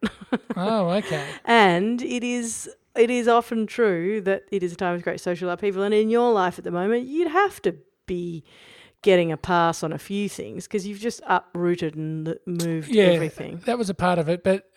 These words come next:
Speaker 2: uh, and I'm just not emotionally intelligent enough at this stage. So let's
Speaker 1: Ah,
Speaker 2: hope, let's
Speaker 1: God.
Speaker 2: hope my emotional intelligence
Speaker 1: Mm.
Speaker 2: will, uh, get back to a level it should be at my age.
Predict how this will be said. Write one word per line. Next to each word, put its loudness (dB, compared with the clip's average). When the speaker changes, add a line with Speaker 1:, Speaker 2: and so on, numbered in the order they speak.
Speaker 2:
uh, -6
and 0
I'm -2
just -4
not 4
emotionally 2
intelligent -2
enough 0
at -6
this -6
stage. -6
So 0
let's 2
Speaker 1:
Ah, 0
Speaker 2:
hope, 2
let's -6
Speaker 1:
God. -2
Speaker 2:
hope -
my 0
emotional 2
intelligence -2
Speaker 1:
Mm. -8
Speaker 2:
will, 2
uh, -6
get -6
back -6
to -2
a 0
level 0
it -4
should -4
be -4
at -6
my -6
age. -20